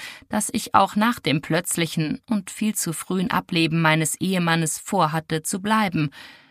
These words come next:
Aber nachdem ich vier gemeinsame Jahre mit Thorsten hier gelebt hatte, fühlte ich mich als Zugereiste in Bayreuth und am Blumschen Anwesen inzwischen heimisch.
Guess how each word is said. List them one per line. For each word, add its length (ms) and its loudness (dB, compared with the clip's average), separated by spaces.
Aber 280 4
nachdem 380 2
ich 180 -2
vier 240 2
gemeinsame 520 2
Jahre 380 2
mit 200 0
Thorsten 440 0
hier 140 2
gelebt 420 0
hatte, 380 -2
fühlte 400 -2
ich 180 -4
mich 240 2
als 300 -2
Zugereiste 840 0
in 180 0
Bayreuth 580 2
und 220 -2
am 160 2
Blumschen 400 0
Anwesen 600 2
inzwischen 560 -2
heimisch. 420 2